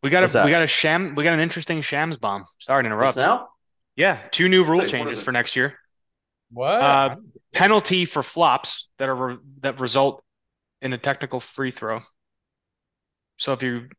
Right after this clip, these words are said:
Speaker 1: in-game penalty for flops resulting in technical free throw is the first one.
Speaker 2: Okay.
Speaker 1: Second one,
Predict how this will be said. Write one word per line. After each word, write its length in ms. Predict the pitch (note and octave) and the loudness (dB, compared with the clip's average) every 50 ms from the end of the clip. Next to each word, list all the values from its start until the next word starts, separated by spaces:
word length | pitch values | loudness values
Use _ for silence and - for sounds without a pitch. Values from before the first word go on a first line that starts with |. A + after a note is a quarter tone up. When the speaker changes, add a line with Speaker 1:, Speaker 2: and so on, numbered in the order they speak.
| _ - | _ -2
Speaker 1:
in-game 360 | F3+ G#3+ G#3+ F#3 G#3 G#3 G3 | 0 0 2 4 4 4 2
penalty 340 | E3 F3 F3 F3 F3 F3 F3+ | 2 2 2 2 2 0 0
for 140 | - - C3 | -2 -4 -6
flops 400 | - - D3 C#3+ D3 - - - | -2 0 2 2 2 0 -2 -6
resulting 360 | C3 A#2+ C3+ C3 C3 C#3 B2+ | -4 -2 -2 -2 -4 -6 -8
in 80 | A#2+ A2 | -8 -6
technical 360 | - C#3 C3+ - D3 C3+ C3+ | -6 -6 -6 -6 -8 -12 -10
free 220 | - - C3 A#2+ G#2+ | -8 -6 -6 -6 -4
throw 220 | - A2 A2 A2+ | -2 -2 -2 -2
is 60 | A2+ A2 | -2 -6
the 80 | A2 | -6
first 300 | - - A#2 A2+ - - | -4 -2 -2 -2 -2 -4
one. 140 | G#2 G2+ G2+ | -8 -8 -8
Speaker 2:
Okay. 60 | B2 - _ _ _ _ _ _ _ _ - | -10 -16 _ _ _ _ _ _ _ _ 0
Speaker 1:
Second 260 | - F#3 A3+ G#3+ G#3+ D3 | 4 4 6 6 6 4
one, 160 | C#3 D3 | 4 2